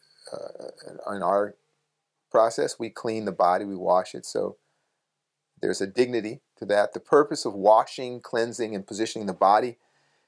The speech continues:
in, in certain, uh, practices such as Islam and Hinduism, it's not for the dead. The dead don't care. It's for the living to embrace the emptiness of human life.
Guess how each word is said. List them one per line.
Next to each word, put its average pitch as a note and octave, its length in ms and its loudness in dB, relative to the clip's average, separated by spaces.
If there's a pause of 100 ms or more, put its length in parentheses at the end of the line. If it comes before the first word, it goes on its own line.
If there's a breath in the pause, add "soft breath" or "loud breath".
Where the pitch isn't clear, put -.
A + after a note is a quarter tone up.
(280)
in, G#2 360 -2
in G2 140 -6
certain, A2 580 0 (180)
uh, - 300 -8 (840)
practices A#2+ 640 2
such G2+ 240 -4
as G2 80 -14
Islam G2+ 500 0
and G2+ 140 -14
Hinduism, A2+ 420 -4 (380)
it's - 100 -10
not E3 240 4
for D#3+ 120 -4
the G#2 100 -6
dead. F#2+ 380 -8 (580)
The F3 60 -4
dead C#3+ 260 4
don't F2+ 220 -4
care. - 320 -6 (800)
It's B2+ 160 -2
for C3 160 4
the A2+ 100 4
living A#2+ 480 2
to B2 200 -6
embrace A2+ 680 0 (300)
the - 140 -2
emptiness B2 500 -4
of - 100 -10
human G#2+ 300 -6
life. E2+ 320 0